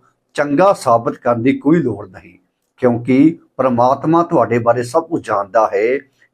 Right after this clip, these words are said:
ਇਸ ਕਰਕੇ ਤੁਸੀਂ ਚੰਗੇ ਹੋ, ਤੁਹਾਡੇ ਕਰਮ ਚੰਗੇ ਨੇ, ਤੁਸੀਂ ਸਭ ਦਾ ਭਲਾ ਮੰਗਦੇ ਹੋ,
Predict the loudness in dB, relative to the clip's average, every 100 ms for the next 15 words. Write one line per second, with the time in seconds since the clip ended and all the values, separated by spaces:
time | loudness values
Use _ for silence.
0 | -6 -6 -2 -2 -2 -4 0 2 0 -4
1 | _ _ -6 0 0 0 -2 0 0 2
2 | 2 0 -2 -8 _ -2 0 2 -2 0
3 | -2 -2 -2 -4 0 -2 0 -4 -4 -8
4 | _ _ _ -4 0 0 0 -2 0 -2
5 | 0 0 0 0 -2 -2 0 0 -2 -8
6 | -8